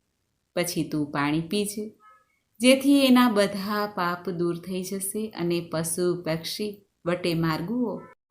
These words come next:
બધા તેનું પાણી પી શકશે." પછી નાની વહુએ બે આખલાના દુઃખની વાત કરી. ત્યારે શીતળામાં બોલ્યા, દીકરી, પરભવમાં તે બંને આખલાઓ દેરાણી જેઠાણી હતા.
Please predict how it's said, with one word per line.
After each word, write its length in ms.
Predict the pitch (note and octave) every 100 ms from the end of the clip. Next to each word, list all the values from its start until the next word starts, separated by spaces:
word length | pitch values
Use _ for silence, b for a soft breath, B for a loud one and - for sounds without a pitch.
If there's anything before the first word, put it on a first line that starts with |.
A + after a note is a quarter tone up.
| _ _
બધા 440 | A3+ A#3+ B3 A#3
તેનું 380 | A#3+ G3 G3 F#3+
પાણી 300 | G3 F3 F#3
પી 200 | F3+ G#3
શકશે." 600 | G3+ G#3+ G#3+ - C4 - _ _ _
પછી 360 | B3 C4 D4 C#4+
નાની 380 | C4 A#3+ B3 B3
વહુએ 760 | A#3 A3 A3+ A3+ A#3 B3 B3 - _ _ _
બે 200 | G3 A#3
આખલાના 800 | - F#3 F#3 G#3 G3 G3 F#3+ G3+ E3+
દુઃખની 400 | F3 F3+ G3 F#3
વાત 320 | F#3+ F#3+ -
કરી. 280 | G3+ G#3+ G#3+ _ _ _ _ _ _ _
ત્યારે 280 | A#3+ B3 B3+
શીતળામાં 680 | B3+ A3 G#3 G3+ G3+ G3+ F#3+
બોલ્યા, 400 | F#3+ F#3+ G3+ G3+
દીકરી, 600 | G3 F#3+ G#3 A#3+ - - _ _ _ _ _ _
પરભવમાં 760 | C4 C4+ C#4 C4+ C#4 C4 C4+ C4+
તે 120 | B3+ B3
બંને 440 | G3 A#3+ B3+ C4+
આખલાઓ 680 | A#3 G#3 A3 A#3+ C4 C4+ G#3
દેરાણી 540 | G3 A3 A3 A3+ A3+
જેઠાણી 520 | A3 G3+ G3+ G#3+ A3+
હતા. 480 | A3 B3 C4+ D4 -